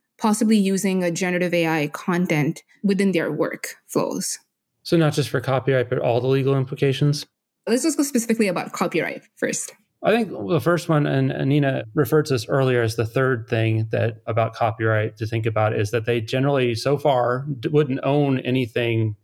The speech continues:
Speaker 2: that A I created, right? So if a newsroom has a big special report they're doing and they have some A I tool make a illustration as part of that, that would not be, while the story, the report itself would be copyright protected,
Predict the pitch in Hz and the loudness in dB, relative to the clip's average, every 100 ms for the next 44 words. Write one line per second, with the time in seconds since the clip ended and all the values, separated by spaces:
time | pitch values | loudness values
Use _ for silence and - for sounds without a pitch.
0 | _ 135 123 123 117 113 113 120 113 120 | _ -2 0 0 0 0 -2 -2 0 0
1 | 110 113 - _ - 120 110 110 - 117 | -2 -10 -16 _ -4 0 0 -2 -4 -2
2 | 110 113 113 123 113 123 120 117 113 - | 0 0 0 2 2 2 2 0 -2 -6
3 | _ _ 147 123 113 131 127 113 - 131 | _ _ -2 0 0 0 0 0 -4 -2
4 | 127 135 127 127 113 - 147 147 131 131 | -2 0 0 0 -2 0 0 2 0 2
5 | 131 127 123 117 117 110 120 117 - - | 2 0 0 -2 -4 -2 -2 -2 -4 -4
6 | 123 131 120 120 113 - 123 120 117 117 | -4 -2 0 0 0 -2 0 0 0 -2
7 | 113 113 110 113 _ _ 170 151 - 139 | -2 -2 -2 -4 _ _ 0 2 0 -2
8 | 135 - 135 135 - _ _ - 143 - | 0 0 0 -2 -6 _ _ -2 -2 -2
9 | - 135 135 123 127 123 131 - _ 127 | -2 0 0 0 0 0 -4 -12 _ 0
10 | 127 127 - 135 127 117 123 113 139 131 | 0 -2 -2 0 0 0 -2 -4 -4 0
11 | 131 120 110 - 175 143 123 113 160 135 | 0 0 -4 0 2 2 0 -2 0 0
12 | 110 147 131 127 120 127 117 117 113 113 | 2 0 2 -2 -2 0 0 0 -2 -2
13 | 107 117 110 117 | -2 -2 0 -2